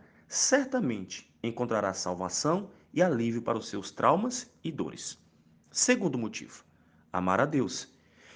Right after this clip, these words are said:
É impossível você amar a quem não conhece. A leitura bíblica nos faz conhecer a Deus. Quando você lê a Bíblia, naturalmente começa a ouvir a voz de Deus.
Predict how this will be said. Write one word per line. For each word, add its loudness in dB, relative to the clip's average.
É 8
impossível 4
você 0
amar 6
a 2
quem 0
não 0
conhece. -4
A 2
leitura 4
bíblica 2
nos -4
faz 4
conhecer 2
a 4
Deus. -8
Quando 4
você -2
lê 2
a 2
Bíblia, 2
naturalmente 4
começa 0
a 6
ouvir 4
a 6
voz 2
de -4
Deus. -6